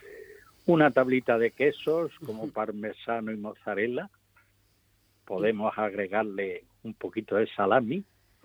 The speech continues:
Speaker 2: Qué
Speaker 1: unas
Speaker 2: bueno.
Speaker 1: galletitas italianas para mojarlas en el vino
Speaker 2: Oh.
Speaker 1: o en la infusión que hayamos cogido, y unas frutas frescas, eh, como higos, uvas o peras, muy comunes en la Italia de la época.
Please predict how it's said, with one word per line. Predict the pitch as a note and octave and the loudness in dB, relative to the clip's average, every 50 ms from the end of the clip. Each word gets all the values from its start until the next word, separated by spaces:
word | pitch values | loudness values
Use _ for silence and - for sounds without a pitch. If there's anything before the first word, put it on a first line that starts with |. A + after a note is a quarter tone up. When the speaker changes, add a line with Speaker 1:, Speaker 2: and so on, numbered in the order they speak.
| _ _ _ _ _ _ _ _ _ _ _ | _ _ _ _ _ _ _ _ _ _ _
Speaker 2:
Qué | - D3 | -10 -2
Speaker 1:
unas | C#3 D#3+ E3+ D#3+ D3 C3 | 0 4 6 6 6 6
Speaker 2:
bueno. | C3 C#3 | 8 8
Speaker 1:
galletitas | C3+ B2+ B2+ - - C#3 C3 - C#3+ C3 A2+ | 8 6 4 2 -2 -6 -2 0 2 2 2
italianas | A#2+ B2 B2 - B2 A2+ A2 A#2 C3 C3+ C#3 C3 - _ | 0 -2 0 0 0 2 2 2 0 0 -2 -4 -4 _
para | - B2 A#2 B2+ | -2 -2 0 -2
mojarlas | B2+ A#2+ A#2+ - - - D#3 D3+ D3 D3 B2+ | -2 -4 -6 -2 0 0 0 0 0 -2 -2
en | A#2 B2+ B2+ | -2 -4 -4
el | B2 A#2 A2 | -4 -4 -6
vino | G#2 A#2+ C#3+ C#3+ B2+ A#2+ C3 F#3+ - _ _ _ - | -6 -6 -6 -6 -6 -6 -8 -8 -10 _ _ _ -20
Speaker 2:
Oh. | - A#2+ C#3+ _ _ _ _ _ _ _ _ _ _ _ | -20 -20 -20 _ _ _ _ _ _ _ _ _ _ _
Speaker 1:
o | - G#2 | -6 -4
en | G#2 G#2+ | -4 -2
la | G#2 G#2 | -2 -4
infusión | G#2 G#2 - - A2 G#2 - - A#2+ B2 C#3 C#3 A#2+ | -4 -6 -10 -14 -14 -14 -8 -4 -2 0 0 -2 -2
que | A2 - G#2+ | -4 -4 -2
hayamos | G2 G2+ A2 G#2+ G#2 A#2 A#2 - | -2 -2 -4 -4 -4 -6 -8 -8
cogido, | - - A#2 - - C3+ D3 C#3 D3+ F#3 G3 - _ _ _ _ _ _ _ _ _ _ _ _ _ _ _ _ _ | -8 -8 -8 -6 -6 -6 -6 -6 -6 -10 -12 -14 _ _ _ _ _ _ _ _ _ _ _ _ _ _ _ _ _
y | - B2+ B2+ B2 B2 C3 | -4 -2 0 0 0 0
unas | D3 D#3+ C#3+ C#3 B2 - | 0 0 -2 -4 -6 -6
frutas | - - C3 B2 - B2 A2 - - - | -4 -4 -4 -2 -2 -4 -6 -6 -6 -6
frescas, | - A#2+ G#2+ - - - A2 G#2+ G2 - - _ _ | -4 -4 -4 -6 -6 -6 -6 -6 -6 -8 -14 _ _
eh, | G#2 F#2 F2+ F#2 F2+ - _ | -18 -16 -16 -16 -18 -20 _
como | - - F#2+ F#2+ G2 F#2 | -20 -16 -12 -8 -4 -2
higos, | A#2 B2+ A2 A#2 A#2 A2 - - | -2 0 0 -2 -4 -4 -6 -8
uvas | A2 A2 A2 G#2+ G#2+ G2+ - | -4 -2 -2 -2 -2 -4 -10
o | G#2+ | -10
peras, | G2 - A#2+ A#2+ G#2 G#2 C3 - _ _ _ _ _ _ _ _ _ _ _ _ _ - | -4 -2 -2 -2 0 -4 -6 -8 _ _ _ _ _ _ _ _ _ _ _ _ _ -10
muy | A2 G#2+ | -8 -6
comunes | - - G#2+ G#2 F#2+ G#2 A2 G#2 F#2+ G2+ F#2 - | -2 -2 -2 0 0 -2 -2 -2 -2 -4 -6 -6
en | G2+ G2+ F#2 F2+ F#2 F2+ | -6 -6 -6 -6 -4 -2
la | F2+ F#2+ | -2 -2
Italia | G2 - - - G#2+ G2+ G2 G2+ | -2 0 2 4 4 4 4 2
de | F#2+ F#2 | 2 0
la | F#2+ F#2+ F2+ | 0 -2 -2
época. | E2+ - - - - - - - - | -4 -6 -8 -10 -10 -10 -10 -10 -12